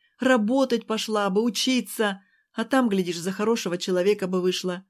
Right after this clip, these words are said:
А теперь что?» «Ну, вы сами мне ответили, что теперь», мягко напомнила ей я. «Вы же предложили мне свой план. И если подключить милицию, то, думаю, из этого может что-нибудь получиться.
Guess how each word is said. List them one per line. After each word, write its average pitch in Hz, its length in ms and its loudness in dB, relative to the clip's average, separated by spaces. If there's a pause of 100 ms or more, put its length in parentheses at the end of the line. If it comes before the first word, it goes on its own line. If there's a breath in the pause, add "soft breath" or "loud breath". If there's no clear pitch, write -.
(180)
А 311 120 0
теперь 294 400 4
что?» 240 440 -2 (880)
«Ну, 190 440 0
вы 160 180 -4
сами 240 360 -2
мне 160 260 -6
ответили, 160 460 -6
что 180 240 -4
теперь», 160 420 -8 (380)
мягко 180 340 -4
напомнила 170 500 -8
ей 165 280 -6
я. 160 300 -8 (520)
«Вы 349 160 4
же 320 120 0
предложили 277 540 0
мне 170 180 -2
свой 160 260 -6
план. 151 400 -6 (480)
И 170 100 -2
если 165 360 0
подключить 156 580 -6
милицию, 151 640 -4 (480)
то, 339 160 -2
думаю, 277 500 0
из 190 260 0
этого 233 300 0
может 196 360 -2
что-нибудь 170 460 -8
получиться. 269 800 -6